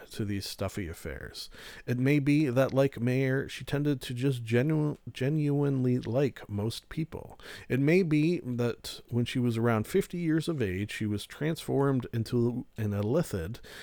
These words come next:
and through a combination of expending her vast fortune on a cure and sheer unflappable will, she managed to fight off the worst of the mental effects and is now, in essence, a fun-loving, sociable satyr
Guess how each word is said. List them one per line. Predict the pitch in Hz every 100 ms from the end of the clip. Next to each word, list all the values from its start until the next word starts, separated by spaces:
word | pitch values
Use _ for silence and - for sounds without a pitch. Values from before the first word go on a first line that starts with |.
| -
and | 113
through | - 131
a | 123
combination | - 147 160 156 - 139 139
of | 107 110
expending | 107 - - 131 135
her | 107 104
vast | 117 170 -
fortune | - 120 - 123
on | 101
a | 92
cure | - 151 123 131
and | 113
sheer | - - 151 170
unflappable | 127 139 - - 120 123 - 151 135 139 113
will, | 123 95 107
she | - - 113
managed | 117 147 143 -
to |
fight | 110 147 151
off | 143
the | 120
worst | 113 117 -
of | 104 98
the | 101
mental | 120 160 151
effects | - 104 101 - - - -
and | - 107
is | 104
now, | 120 131 156
in | 147 175
essence, | 104 104 107 117
a | 92
fun-loving, | - 151 160 123 127 131
sociable | - 123 - 147 151
satyr | 139 117 107 - 107